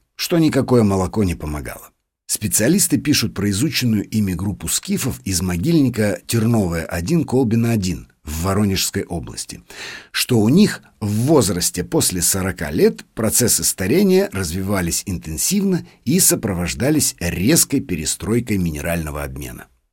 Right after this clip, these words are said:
Одной из причин остеопороза считают избыток холестерина, а это значит, что, по крайней мере, люди из этой выборки, возможно, злоупотребляли и мясной пищей.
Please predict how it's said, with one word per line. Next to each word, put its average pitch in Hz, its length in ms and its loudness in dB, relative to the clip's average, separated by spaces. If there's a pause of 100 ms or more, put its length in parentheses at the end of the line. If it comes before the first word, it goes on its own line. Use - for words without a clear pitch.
(720)
Одной 113 300 2
из 123 80 2
причин 143 440 2
остеопороза 90 680 -2
считают 185 640 2
избыток 123 480 0
холестерина, 123 720 0 (420)
а 101 140 0
это 101 300 2
значит, 92 480 0
что, - 180 -4
по 90 140 -6
крайней 92 380 0
мере, 92 200 2
люди 90 300 0
из 98 320 0
этой 73 300 -6
выборки, 160 480 0 (360)
возможно, 175 800 2
злоупотребляли 135 1040 0
и - 240 -2
мясной 98 460 2
пищей. - 560 -8